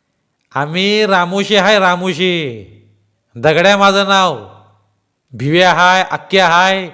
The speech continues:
अक्का मानदेश आम्ही गाजीवलाय. कुणाला भीत नाही आम्ही." <laughs>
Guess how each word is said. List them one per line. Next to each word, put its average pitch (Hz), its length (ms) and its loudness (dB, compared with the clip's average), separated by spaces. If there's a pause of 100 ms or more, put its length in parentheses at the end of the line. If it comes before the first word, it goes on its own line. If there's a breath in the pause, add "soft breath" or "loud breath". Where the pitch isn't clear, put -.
(960)
अक्का 170 360 -2
मानदेश 160 520 -4
आम्ही 190 220 -2
गाजीवलाय. 190 680 -2 (600)
कुणाला 202 320 2
भीत 190 240 0
नाही 233 140 2
आम्ही." 359 320 -6 (1080)
<laughs> 131 320 -6